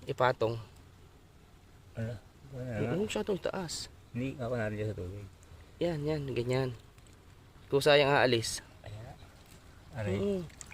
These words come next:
Speaker 1: Kusayang aalis.
Speaker 2: Ang galing maglangoy yan, oh. Ang bilis lumangoy na pala.
Speaker 1: Maliksi naman pala, no?
Speaker 2: Hmm.
Speaker 1: Ang galing lumangoy. Oo.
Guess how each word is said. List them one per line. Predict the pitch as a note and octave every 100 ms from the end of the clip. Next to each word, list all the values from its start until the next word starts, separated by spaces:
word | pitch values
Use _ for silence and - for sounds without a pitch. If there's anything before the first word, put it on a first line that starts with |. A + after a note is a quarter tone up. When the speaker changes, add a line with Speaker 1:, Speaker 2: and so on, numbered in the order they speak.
| - - - - - - - - - - - - - - - - -
Speaker 1:
Kusayang | E3 F3+ F3 F3
aalis. | F3+ E3 F3 C#3+ -
Speaker 2:
Ang | C3+
galing | C#3+ C#3
maglangoy | C#3 C#3+ C#3 C#3 C#3
yan, | C3
oh. | A2+
Ang | A#2
bilis | D3
lumangoy | D#3+ C#3+ C#3
na | C3
pala. | B2+ D#3+ F#3+ - - - - - - - D#3+
Speaker 1:
Maliksi | G3 - C4
naman | B3+ D#3+
pala, | - C#3+ F#3+
no? | G#3+ F3
Speaker 2:
Hmm. | - - - - - -
Speaker 1:
Ang | A3
galing | D4 E4+
lumangoy. | C4+ A3+ C#4 C4 F#3+ - - - - -
Oo. | D3+ C#3